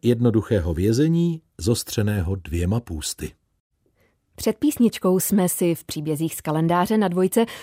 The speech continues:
Speaker 2: povídali o tom, že dva řemeslníci, obvinění z nedbalosti, která vedla k požáru Národního divadla, byli potrestáni jedním týdnem vězení.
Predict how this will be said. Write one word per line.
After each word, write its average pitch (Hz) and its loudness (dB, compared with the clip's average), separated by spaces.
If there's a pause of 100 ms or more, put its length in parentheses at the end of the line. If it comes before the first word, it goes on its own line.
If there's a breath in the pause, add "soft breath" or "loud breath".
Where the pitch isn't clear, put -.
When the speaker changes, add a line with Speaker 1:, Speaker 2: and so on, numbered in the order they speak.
(120 loud breath)
Speaker 2:
povídali 240 4
o 202 -2
tom, 196 2
že 196 2
dva 156 0
řemeslníci, 156 -2
obvinění 233 6
z 165 -6
nedbalosti, 165 0
která 160 -2
vedla 151 -2
k - -12
požáru 160 0
Národního 175 2
divadla, 156 0 (320 loud breath)
byli 233 6
potrestáni 247 4
jedním 240 6
týdnem 208 2
vězení. 180 2